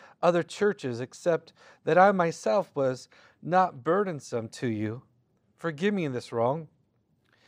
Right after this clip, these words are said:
Now for the third time I am ready to come to you, and I will not be burdensome to you, for I do not seek yours, but you.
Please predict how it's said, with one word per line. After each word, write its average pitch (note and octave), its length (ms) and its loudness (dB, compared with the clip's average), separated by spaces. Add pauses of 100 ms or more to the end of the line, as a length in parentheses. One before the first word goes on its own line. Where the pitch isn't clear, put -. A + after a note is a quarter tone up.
(220)
Now G#3 100 2
for G3+ 120 -4
the G3+ 100 -2
third B3 360 -2
time A3 380 4
I E3+ 40 0
am D3+ 160 -2
ready E3+ 240 2
to D3+ 100 -4
come A3 320 0
to - 160 -10
you, B2 240 -4 (420)
and G3 120 -4
I - 20 0
will G#3+ 180 6
not G#3+ 320 4
be F3 120 -4
burdensome E3 600 2
to - 120 -10
you, A2+ 240 -6 (320)
for E3+ 140 2
I F3+ 40 2
do F3+ 200 -4
not F3+ 240 -2
seek G3 340 -8
yours, C#3+ 340 2
but D3+ 260 -2
you. C#3+ 460 -4